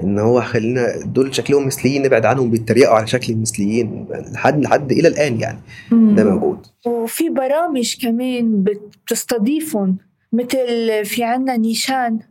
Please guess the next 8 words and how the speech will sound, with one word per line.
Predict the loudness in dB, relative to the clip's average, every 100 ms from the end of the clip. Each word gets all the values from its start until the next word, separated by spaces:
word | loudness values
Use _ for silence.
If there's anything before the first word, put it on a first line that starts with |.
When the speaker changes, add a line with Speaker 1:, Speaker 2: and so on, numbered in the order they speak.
| _
Speaker 1:
مثلا. | -2 2 2 0 -6
Speaker 2:
بيستضيف | -4 0 0 0 -2 -4 -2 0 -2 -6
كتير | -8 -4 -2 0
من | 0
المثليين، | 0 0 -2 -4 -2 -2 -2 -2
بس | -2 -2 -2
بيصورهم | -2 -2 -2 0 0 0
بطريقة | 0 -2 -2 0 0 0 -2